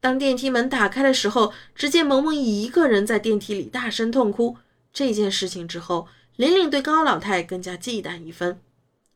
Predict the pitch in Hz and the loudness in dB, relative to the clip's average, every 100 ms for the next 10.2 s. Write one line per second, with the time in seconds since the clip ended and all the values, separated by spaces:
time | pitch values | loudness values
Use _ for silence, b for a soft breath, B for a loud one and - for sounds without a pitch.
0 | _ - 190 196 247 254 262 b b b | _ -6 -4 -2 0 -2 -4 b b b
1 | - - - - 220 233 202 - 269 - | -14 -8 -4 -4 0 0 0 -2 -4 -4
2 | 294 285 - 123 - - _ _ _ _ | -8 -8 -8 -8 -10 -16 _ _ _ _
3 | _ _ _ 226 202 214 277 254 226 226 | _ _ _ 2 2 2 2 4 4 2
4 | 226 214 262 233 240 247 208 - - 214 | 0 0 2 0 0 2 2 0 -2 0
5 | 240 b b b b 214 226 226 202 170 | -2 b b b b 4 4 4 2 0
6 | 226 214 214 226 208 B - 339 294 214 | 2 2 2 -2 -6 B -2 0 2 0
7 | 175 285 269 247 302 247 - 294 247 320 | 0 0 0 0 -2 -4 -4 -4 -2 0
8 | 277 233 180 - 180 175 185 175 196 190 | 2 2 0 -2 -6 -2 -2 -2 -4 -8
9 | 190 170 - 277 254 185 175 147 - 180 | -8 -8 -4 -2 -2 -2 -4 -6 -6 -4
10 | - - | -4 -8